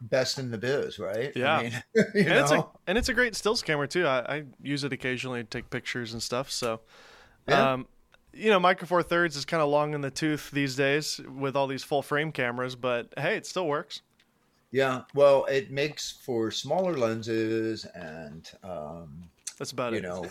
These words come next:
Speaker 2: <laughs>
Speaker 1: very
Speaker 2: Smaller bodies.
Speaker 1: reliable autofocus and all that kind of stuff. So, you
Speaker 2: Yeah,
Speaker 1: know.
Speaker 2: they're supposed to, I just saw, um, on Twitter today, the Olympus will be announcing their next generation camera, uh, next week. So,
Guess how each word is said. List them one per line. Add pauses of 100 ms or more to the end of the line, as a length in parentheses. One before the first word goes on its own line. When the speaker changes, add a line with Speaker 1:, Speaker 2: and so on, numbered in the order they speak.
Speaker 2:
<laughs>
Speaker 1:
very
Speaker 2:
Smaller
bodies.
Speaker 1:
reliable
autofocus
and
all
that
kind
of
stuff.
So, (220)
you
Speaker 2:
Yeah,
Speaker 1:
know.
Speaker 2:
they're
supposed
to,
I
just
saw,
um,
on
Twitter
today,
the (200)
Olympus
will
be
announcing
their
next
generation
camera, (400)
uh,
next
week.
So,